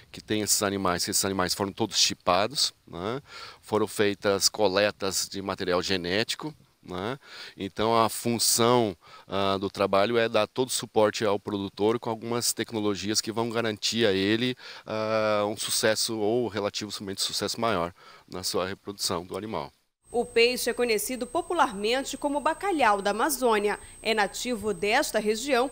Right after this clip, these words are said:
Speaker 2: e cobiçado pelo mercado.
Speaker 1: Se você pensar nas características da carne desse animal, né, é um animal que tem um filé extremamente saboroso, né, ah, não tem espinhas, né,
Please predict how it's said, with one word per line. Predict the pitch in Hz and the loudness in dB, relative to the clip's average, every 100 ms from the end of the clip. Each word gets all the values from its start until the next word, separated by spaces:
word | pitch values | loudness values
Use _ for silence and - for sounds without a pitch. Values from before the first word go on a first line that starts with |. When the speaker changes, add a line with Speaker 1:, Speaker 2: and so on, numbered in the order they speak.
| - - | -6 -14
Speaker 2:
e | |
cobiçado | 208 - 202 302 - 349 226 196 | -4 0 2 2 2 4 4 2
pelo | 196 196 | -2 -2
mercado. | 196 277 - 311 214 190 196 - - - _ | 0 0 4 4 4 0 -4 -4 -12 -20 _
Speaker 1:
Se | - - | -8 -4
você | 98 104 113 | -2 0 0
pensar | - 101 - 101 | 0 2 4 4
nas | 98 - | 2 0
características | 98 95 101 92 107 - 98 87 - | 0 -2 -4 -2 0 0 2 2 2
da | - 87 | 2 -6
carne | - 110 113 107 92 | 0 2 2 0 -4
desse | 90 90 85 | -4 -2 -4
animal, | 85 87 110 127 - - _ | -2 2 4 2 -2 -16 _
né, | 82 90 113 - - - - | -6 -4 -4 -8 -18 -16 -10
é | - 95 | -2 0
um | 104 104 | 2 4
animal | 101 101 98 92 92 | 2 2 2 2 0
que | - | -2
tem | 95 95 | -4 -2
um | |
filé | 92 104 90 | -4 -2 0
extremamente | 87 - 110 98 95 - | 0 2 2 2 0 0
saboroso, | 90 87 85 101 135 - _ _ | 0 0 2 2 2 -4 _ _
né, | 87 87 92 139 160 - - - - | -10 -6 -2 -2 -2 -12 -16 -16 -6
ah, | 98 101 95 95 92 | 0 2 2 2 2
não | 107 131 | 2 2
tem | 117 110 101 | 2 -2 0
espinhas, | - - 98 120 139 - _ _ | -4 -4 -4 -2 -2 -4 _ _
né, | 92 85 90 127 | -16 -10 -6 -6